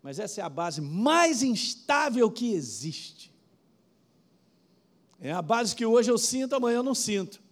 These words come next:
Hoje eu sinto assado, amanhã eu tô sentindo frito. Aí passo pra cozido. E Deus, será que é assim? Não.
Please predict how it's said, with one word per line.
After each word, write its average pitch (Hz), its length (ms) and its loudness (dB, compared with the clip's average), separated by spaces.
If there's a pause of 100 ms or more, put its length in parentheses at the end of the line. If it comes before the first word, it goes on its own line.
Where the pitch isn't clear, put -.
(260)
Hoje 180 200 -2
eu 190 60 0
sinto 185 300 -4
assado, 240 520 0
amanhã 226 180 -2
eu 214 40 -10
tô 226 100 -4
sentindo 208 840 -2
frito. - 480 -2 (2250)
Aí 185 420 -4
passo 226 320 -4
pra 254 120 -6
cozido. 190 600 -2 (2750)
E 135 140 -10
Deus, 165 240 2
será 147 180 -2
que 147 120 -4
é - 20 -2
assim? 220 360 -8 (140)
Não. 104 240 -16